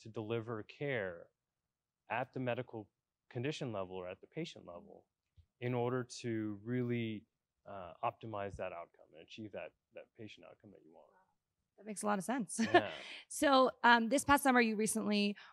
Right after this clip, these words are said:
Speaker 2: wrote an article about the appointment of Doctor Atul Gawande,
Speaker 1: Mm-hmm.
Speaker 2: who is, you know, the new C E O of this venture, um, led by Amazon, J P Morgan, and Berkshire Hathaway.
Speaker 1: Yeah.
Speaker 2: So I'm curious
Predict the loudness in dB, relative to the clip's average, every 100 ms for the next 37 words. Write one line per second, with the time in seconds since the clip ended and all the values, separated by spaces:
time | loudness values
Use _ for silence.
0 | 0 10 10 10 6 0 6 4 4 4
1 | 6 6 6 2 2 2 4 4 4 0
2 | 2 -2 2 0 2 2 4 6 6 6
3 | 4 2 -2 -12 -12 -8 -6 -6 -4 -4
4 | -4 -4 2 4 4 2 -4 -6 -16 -20
5 | -20 -20 _ 4 6 8 10 12 12 12
6 | 12 12 12 8 2 -4 -2 10 12 12
7 | 10 10 10 10 6 6 4 6 4 4
8 | 4 4 4 2 2 -2 0 6 6 8
9 | 8 8 6 -2 2 10 12 10 6 6
10 | 8 12 10 10